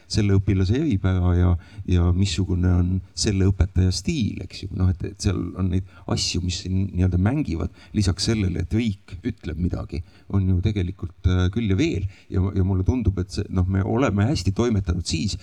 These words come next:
kui me jätame selle autonoomia alles ja, ja, ja toetame seda hästi. Siis me, siis me üldiselt ütleme, et ega riik viimasel ajal ei ole ka väga palju kooli seganud. Et, et, et selles mõttes on, noh, toimetatud suhteliselt hästi. Et, et ma arvan, et see on päris hea.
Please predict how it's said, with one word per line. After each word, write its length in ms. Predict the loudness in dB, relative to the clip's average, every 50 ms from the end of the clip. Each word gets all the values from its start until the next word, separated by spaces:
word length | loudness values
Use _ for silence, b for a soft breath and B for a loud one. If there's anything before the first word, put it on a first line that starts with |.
| B B B B
kui 140 | -2 0
me 80 | 2 2
jätame 340 | 0 0 -2 -2 -2 0 0
selle 160 | 2 2 2
autonoomia 760 | 2 2 2 2 2 4 4 2 2 2 2 0 0 0 0 -2 -4 b b b b -2
alles 440 | -2 0 0 2 0 0 0 -2 -6 -10 -12 -12 -14 -14 -14 -14 -12 -8
ja, 140 | -4 -4 -4 -4 -2
ja, 120 | -4 -4 -2 -2
ja 80 | -2 0
toetame 480 | 0 2 0 0 -2 -4 -8 -12 -12 -10
seda 220 | -10 -10 -8 -6 -2 -2
hästi. 320 | -2 -2 -4 -6 -10 -10 -12 b b b
Siis 240 | -4 -2 -2 -2 0 0
me, 180 | 0 -2 -2 -4 -6 b b b b b
siis 160 | -4 -4 -4 -4
me 80 | -4 -2 -2
üldiselt 340 | 0 0 0 0 -2 -2 -2
ütleme, 300 | -2 -2 -2 0 0 -2
et 340 | -2 -4 -10 -14 -10 -6 -4 -2
ega 80 | 0 0
riik 220 | -2 -2 -4 -2 -2
viimasel 340 | -2 0 0 0 0 0 0
ajal 220 | 2 2 2 2
ei 80 | 2 2
ole 160 | 2 0 0
ka 100 | 0 0 0
väga 240 | 0 -2 -2 -2 0
palju 460 | 0 0 0 0 -2 -2 -2 -2 -4 -4 -6 -6
kooli 260 | -4 -2 -2 -2 -2 -2
seganud. 460 | -4 -6 -6 -6 -10 -12 -12 -10 -10 -10 B B B B B
Et, 200 | B -4 -4 -4 -4 -8 -12
et, 320 | -8 -4 -4 -4 -4 -4
et 100 | -4 -2
selles 300 | 0 0 0 0 0 0
mõttes 240 | -2 -4 -4 -2 0
on, 160 | 0 0 0 -2 -4 -6 -2
noh, 120 | 0 0 0
toimetatud 520 | 2 2 0 0 0 -2 -4 -6 -8 -6 -4
suhteliselt 400 | -4 -4 -2 -2 -2 -2 0 0
hästi. 380 | -2 -2 -2 -6 -10 -10 -14 -18 b b b b b
Et, 360 | b -4 -4 -4 -6 _ -6
et 480 | -4 -4 -4 -6 -6 -8 -8 -10 -10 -6
ma 160 | -4 -2 -2
arvan, 160 | -2 -2 -4
et 80 | -4 -4
see 80 | -4 -4
on 80 | -2
päris 240 | -2 -2 0 0 0
hea. 100 | -2 -2